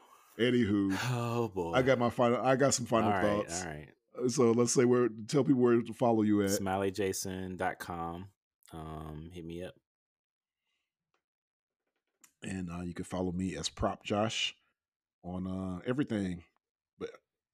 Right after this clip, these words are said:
Speaker 1: but Instagram is Prop Josh underscore Productions. I have two Instagrams. So follow either one.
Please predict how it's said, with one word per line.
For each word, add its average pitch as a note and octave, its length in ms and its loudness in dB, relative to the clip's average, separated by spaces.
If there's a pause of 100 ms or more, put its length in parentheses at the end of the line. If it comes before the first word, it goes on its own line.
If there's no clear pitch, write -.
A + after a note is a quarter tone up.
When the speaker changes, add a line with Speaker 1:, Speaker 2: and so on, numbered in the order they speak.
(120)
Speaker 1:
but F#2+ 140 -8 (200)
Instagram G#2 540 2
is G2+ 100 -6
Prop G2+ 280 -2
Josh G#2 360 -2
underscore G2+ 440 -2
Productions. - 760 -10 (180)
I - 60 -14
have - 120 -14
two - 180 2
Instagrams. - 680 -12 (580)
So - 260 -16 (220)
follow G#2+ 220 2
either G2 160 0
one. C#2+ 260 -10